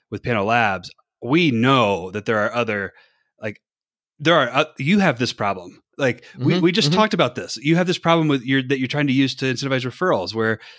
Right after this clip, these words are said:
Speaker 1: you need to build a community and you want those communities to talk to each other. And you need, you know, you, you may not charge for the community, but you, you want them to be able to interact with each other and get value. Um,
Speaker 2: Yeah, there's discourse right now, but there's, there's not a lot else out there.
Speaker 1: Yeah, and that's, you know, it's, it's,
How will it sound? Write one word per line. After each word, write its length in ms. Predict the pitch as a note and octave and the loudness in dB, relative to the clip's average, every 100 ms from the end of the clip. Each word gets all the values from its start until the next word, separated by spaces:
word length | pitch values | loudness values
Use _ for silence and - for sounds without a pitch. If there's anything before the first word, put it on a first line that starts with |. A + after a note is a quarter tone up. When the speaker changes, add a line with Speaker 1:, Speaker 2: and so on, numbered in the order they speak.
| _ | _
Speaker 1:
you 80 | C3+ | 0
need 140 | C#3+ | 2
to 80 | C#3 | 2
build 160 | C3+ C#3 | 2 2
a 60 | |
community 560 | B2+ C3+ F3 D#3+ A2 G#2+ | 0 2 4 4 2 0
and 100 | A2+ | 2
you 60 | B2+ | 2
want 120 | C3 | 0
those 160 | B2+ | -2
communities 260 | - C#3 B2 | 0 -2 -2
to 40 | |
talk 180 | - F3 | -4 -4
to 60 | E3 | -2
each 120 | A2+ | -2
other. 160 | G#2+ G#2 | -2 0
And 120 | A2 | 0
you 40 | |
need, 200 | B2 B2 - - - - | 0 0 -6 -20 -20 -4
you 140 | C3+ | -2
know, 60 | A#2+ | -2
you, 140 | C3+ D3+ | -6 -2
you 80 | |
may 100 | D#3 | 0
not 220 | D3+ G#2 - | 0 -2 -8
charge 360 | - G3+ C4 | -2 0 0
for 100 | - | 0
the 60 | B2 | -2
community, 460 | - A#2 A#2 A#2+ | 0 0 2 2
but 320 | A#2+ A#2+ A2+ - _ - _ | 0 0 -2 -4 _ -20 _
you, 180 | C#3 D3 | 0 0
you 140 | C#3 C#3+ | 0 2
want 160 | D3+ | 2
them 160 | D3+ C3 | 0 -2
to 120 | B2 | -4
be 200 | A2 A#2+ | -4 0
able 140 | B2+ B2 | 0 0
to 60 | |
interact 300 | B2 C3 D3+ | 0 0 0
with 100 | C#3+ | 0
each 100 | A#2 | 0
other 140 | A#2 A2 | 2 0
and 100 | G#2+ | -2
get 140 | - | -6
value. 600 | G2+ B2+ C#3+ B2+ G2 F2 - _ - - _ | -6 -2 0 0 -4 -8 -16 _ -20 -20 _
Um, 120 | A2 G#2+ | -4 -2
Speaker 2:
Yeah, 160 | G#2+ G#2+ - | -2 -4 -2
there's 260 | D#3 C3+ | 0 0
discourse 560 | - E3+ - D#3 C3 - | 0 0 2 2 2 2
right 160 | B2 A#2+ | 0 0
now, 220 | A#2 A2+ | 0 0
but 180 | G#2+ F#2+ | -2 -2
there's, 200 | A#2+ A2+ | -4 -2
there's 200 | C3 D3 | -4 0
not 140 | D3 | 0
a 20 | |
lot 220 | B2+ A#2+ | 2 2
else 200 | A2+ G#2+ | 2 0
out 220 | G2+ F#2+ - | -2 -6 -6
there. 240 | F2+ G#2 | -8 -8
Speaker 1:
Yeah, 180 | D#3 F3 | -2 0
and 80 | A#2+ | 2
that's, 320 | D3 - - | 0 -2 -6
you 180 | - B2+ | -4 -2
know, 100 | B2 | 0
it's, 200 | B2+ - | -2 -4
it's, 360 | B2 - - | -8 -8 -14